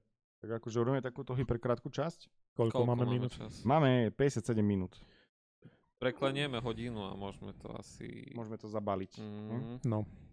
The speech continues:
Speaker 1: Dobre, tak <laughs> čomu sa vrátime? Ku plastovým flaškám či v rasizme v Amerike? <laughs>
Speaker 2: Môžeme
Speaker 3: Ja
Speaker 2: ešte
Speaker 3: mám ešte taký fun
Speaker 2: Poď.
Speaker 3: fact možno
Speaker 1: No.
Speaker 3: k tomu,
Speaker 1: Áno,
Speaker 3: k
Speaker 1: áno.
Speaker 3: tomu, že prečo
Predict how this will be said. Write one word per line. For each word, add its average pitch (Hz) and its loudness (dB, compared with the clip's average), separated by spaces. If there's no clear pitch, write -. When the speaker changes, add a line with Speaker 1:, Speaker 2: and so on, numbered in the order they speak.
Speaker 1:
Dobre, 127 -2
tak 120 -6
<laughs> - -6
čomu 202 8
sa 151 0
vrátime? 131 2
Ku 127 -8
plastovým 143 2
flaškám 147 0
či 151 -4
v 135 2
rasizme 131 2
v 117 4
Amerike? 110 -2
<laughs> 160 2
Speaker 2:
Môžeme 120 -10
Speaker 3:
Ja 123 6
Speaker 2:
ešte 139 2
Speaker 3:
mám 165 2
ešte - 0
taký 120 0
fun 113 4
Speaker 2:
Poď. 110 -6
Speaker 3:
fact 113 -2
možno 113 -4
Speaker 1:
No. 110 -10
Speaker 3:
k - -20
tomu, 107 -8
Speaker 1:
Áno, 127 0
Speaker 3:
k - -18
Speaker 1:
áno. 113 -4
Speaker 3:
tomu, 117 -2
že 107 -6
prečo 117 -4